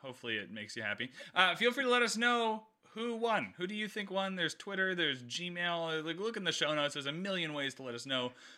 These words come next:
who you think won this chapter. Uh, we will be back in your podcast feed shortly with Chapter seven,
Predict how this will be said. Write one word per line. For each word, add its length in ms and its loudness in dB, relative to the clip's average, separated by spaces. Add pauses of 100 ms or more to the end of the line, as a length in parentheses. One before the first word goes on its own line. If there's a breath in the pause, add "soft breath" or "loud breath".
who 80 -2
you 240 6
think 260 0
won 360 2 (160)
this 260 4
chapter. 680 6 (280 loud breath)
Uh, 180 4
we 80 -4
will 80 -2
be 120 0
back 260 4
in 160 4
your 140 4
podcast 600 2
feed 180 -6
shortly 500 0
with 240 -2 (120)
Chapter 500 0
seven, 580 -2